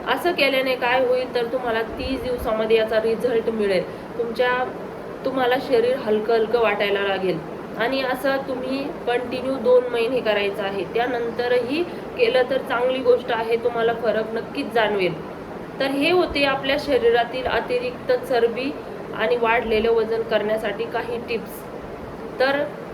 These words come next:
ज्यांना, <coughs> ज्यांना या समस्येचा त्रास आहे <coughs> त्यांनी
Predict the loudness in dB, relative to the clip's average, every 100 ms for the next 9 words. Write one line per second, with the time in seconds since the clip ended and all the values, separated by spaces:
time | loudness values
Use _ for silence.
0 | -10 -10 -10 -12 -12 -12 -12 -12 -12 -12
1 | -12 -12 0 2 2 0 -2 -2 -6 -10
2 | -2 -2 2 0 2 0 0 -8 -10 -2
3 | 0 2 0 -4 -6 -10 -12 -8 -2 2
4 | 2 0 -2 -2 -2 -2 0 0 0 -2
5 | -2 0 -2 2 0 0 2 4 4 0
6 | -4